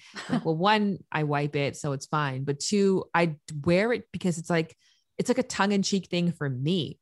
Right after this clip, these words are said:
Speaker 1: Like, nobody else knows what it is. They think it's
Speaker 2: Yeah.
Speaker 1: like just a vial or just, like, a pendant. And I'm like, "No, like, this is a vibrator." So when I'm wearing a matching bra and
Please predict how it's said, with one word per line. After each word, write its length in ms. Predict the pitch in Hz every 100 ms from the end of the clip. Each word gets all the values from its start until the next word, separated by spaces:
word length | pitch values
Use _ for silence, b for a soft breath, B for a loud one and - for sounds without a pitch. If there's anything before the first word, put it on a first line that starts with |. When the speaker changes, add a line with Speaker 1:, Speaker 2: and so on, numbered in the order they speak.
| _
Speaker 1:
Like, 280 | 143 151 -
nobody 340 | 165 202 208 175
else 200 | 165 -
knows 260 | 156 151
what 120 | 156
it 100 | 151 -
is. 300 | 156 147 139
They 120 | 151
think 240 | 156 156 214
it's 0 |
Speaker 2:
Yeah. 240 | 208 180
Speaker 1:
like 340 | 143 143 143 _ b b -
just 160 | 147
a 60 | 180
vial 560 | 185 208 196 151 143
or 240 | 123 139 139
just, 260 | 143 147
like, 160 | - 156
a 60 | 175
pendant. 480 | - 202 180 135 -
And 100 | 147
I'm 100 | 160
like, 200 | 165 -
"No, 120 | 165
like, 140 | - -
this 160 | -
is 120 | 170
a 40 | 151
vibrator." 560 | 170 - - - - -
So 140 | - 180
when 100 | 180
I'm 140 | 196
wearing 260 | 170 175 165
a 40 |
matching 420 | 151 151 - 160
bra 220 | 151 151
and 180 | 143 139